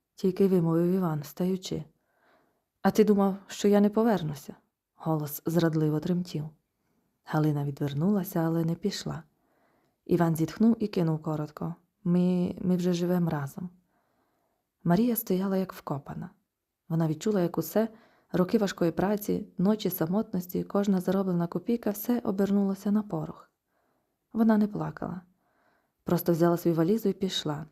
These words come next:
Не знала, куди, просто йшла вулицями села, поки не дійшла до старої хати баби Катерини,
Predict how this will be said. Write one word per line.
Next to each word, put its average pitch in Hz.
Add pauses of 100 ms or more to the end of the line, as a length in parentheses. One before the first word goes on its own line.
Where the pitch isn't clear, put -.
(120)
Не 214
знала, 160
куди, 165
просто 180
йшла 175
вулицями 175
села, 190
поки 196
не 180
дійшла 170
до 190
старої 180
хати 196
баби 175
Катерини, 165